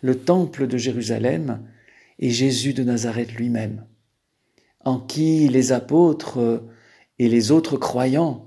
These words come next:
ont reconnu une présence de Dieu dont saint Jean va nous dire, « Oui, le Verbe s'est fait chair, nous avons pu toucher, il a manifesté sa gloire. »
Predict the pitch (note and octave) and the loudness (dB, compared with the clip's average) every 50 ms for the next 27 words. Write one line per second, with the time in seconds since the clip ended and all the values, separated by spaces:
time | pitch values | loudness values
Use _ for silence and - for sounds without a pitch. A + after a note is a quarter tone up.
0 | - _ _ _ _ _ _ - B2+ A#2+ A2+ G2+ A#2+ E3 D#3+ - E3+ D#3+ D3 D3 | -20 _ _ _ _ _ _ -4 -2 -2 0 2 2 2 2 4 4 2 2 2
1 | C#3+ C#3+ C3+ B2+ - - _ _ _ _ _ _ _ _ _ _ _ - A#2+ A2+ | 0 -2 -2 -4 -8 -16 _ _ _ _ _ _ _ _ _ _ _ -6 -4 -4
2 | A2 G#2+ - D3 D3+ D3 C#3+ D3 C#3+ C3+ A#2+ A#2+ A#2 A#2 A2 G#2 G#2+ B2 D3+ D#3+ | -2 -2 2 4 4 6 6 4 0 0 -2 -4 -4 -4 -4 -2 0 2 4 4
3 | D3+ C3+ A#2+ A#2 - C#3 C3 C3 C3 C3+ C3 B2+ A#2 A2 A2 A2 G#2+ G#2+ A2 C3 | 4 2 0 -2 -2 0 0 0 0 0 -2 0 0 0 0 0 0 -2 -2 -2
4 | D#3 D3 C#3 - - - - _ - A2 F#2 G#2+ D3 D#3 B2+ G#2+ - - _ _ | -2 -2 -4 -8 -12 -16 -20 _ -14 -12 -8 -6 -6 -6 -6 -8 -12 -18 _ _
5 | _ _ _ _ _ _ _ _ _ - A2+ A#2 A2+ G#2+ G#2+ C3 E3+ F3+ E3+ C3+ | _ _ _ _ _ _ _ _ _ -6 -4 -4 -2 0 2 4 4 4 2 0
6 | A#2 A2 G#2+ G2+ G#2+ - _ _ _ _ _ - - - A2+ G#2+ - - G#2+ - | -4 -6 -8 -8 -8 -12 _ _ _ _ _ -8 -6 -4 -4 -6 -6 -8 -6 -4
7 | - - D#3 E3 E3+ F3 F3+ D#3+ - - - _ _ _ _ _ _ _ _ _ | -2 0 0 0 -2 -2 -6 -8 -12 -16 -20 _ _ _ _ _ _ _ _ _
8 | _ _ _ - A#2+ A#2 A#2 A#2 A2 A#2 A#2 G#2+ G#2+ A2 A2 A2 - - - A#2 | _ _ _ -6 -2 0 0 0 0 0 -2 -2 -2 -2 -4 -4 -6 -8 -6 -6
9 | G#2+ A2 G#2+ - F3+ D3 - - - - C3+ A2+ G#2 A2 G#2+ - _ _ _ _ | -6 -4 -4 -6 -4 -2 0 0 0 0 0 -2 -4 -6 -12 -18 _ _ _ _
10 | _ _ _ _ _ _ _ _ _ - - - A#2+ A2+ A2 G#2 G#2 D3+ F3+ F#3+ | _ _ _ _ _ _ _ _ _ -12 -8 -4 -2 0 0 2 2 2 2 2
11 | F3+ - - C#3 B2 - - - - - - G#2 G#2 G#2+ F#2 D#2 C#2 - - - | 2 0 -2 -2 -4 -4 -4 -4 -4 -4 -4 -6 -8 -8 -8 -8 -8 -10 -14 -18
12 | - - _ | -20 -20 _